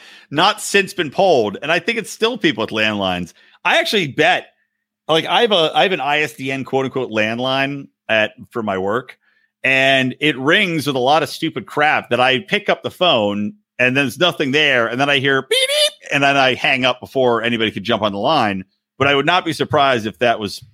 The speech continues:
in one, once in a while some polling calls. And I know my boss at her old landline, 'cause he's a big Democrat, he used to get calls all the time from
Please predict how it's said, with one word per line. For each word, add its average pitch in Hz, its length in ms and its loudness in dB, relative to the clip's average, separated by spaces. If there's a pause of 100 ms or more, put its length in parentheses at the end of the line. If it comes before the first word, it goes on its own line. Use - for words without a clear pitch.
(320)
in 127 200 0
one, 156 400 0
once 170 340 0
in 151 60 -4
a 147 60 2
while 131 340 4
some 104 160 -8
polling 101 320 0
calls. - 400 -12 (1080)
And 139 120 0
I 156 60 4
know 208 120 2
my 180 160 4
boss 165 320 4
at 147 60 2
her 135 100 2
old 156 160 4
landline, 101 500 2
'cause - 60 -14
he's 117 120 -4
a 110 60 -2
big 90 180 -6
Democrat, 90 500 -4 (340)
he 160 140 -2
used 160 160 0
to 151 60 -2
get 123 160 0
calls 123 400 2
all 113 80 2
the 101 120 -2
time 110 360 0
from 95 540 0